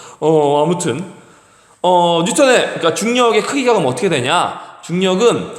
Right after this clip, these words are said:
아까 말한 대로 질량, 이거 안 풀려. 에? 중력은 질량이 가진 물체가 서로 끌어당기는 힘의 정도인데, 지구의 질량이 너무 크다 보니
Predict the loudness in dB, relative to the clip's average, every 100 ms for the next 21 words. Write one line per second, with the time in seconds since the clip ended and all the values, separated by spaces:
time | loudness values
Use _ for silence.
0 | -20 -20 _ -6 0 0 0 -2 -4 -6
1 | -6 -2 0 -2 -6 -12 -16 -20 -16 -14
2 | -14 -20 -20 _ _ -10 -10 -12 -20 _
3 | _ _ -10 -4 2 2 2 0 -2 -2
4 | 0 2 0 0 -2 -2 -2 -2 0 0
5 | 0 -2 0 0 -2 -2 -4 -6 -6 -4
6 | -2 -2 -4 -4 -4 -4 -2 0 0 -2
7 | -6 -6 0 0 0 -2 -2 -2 -2 -2
8 | -2 -4 -6 -4 -4 -4 -4 -2 -2 -4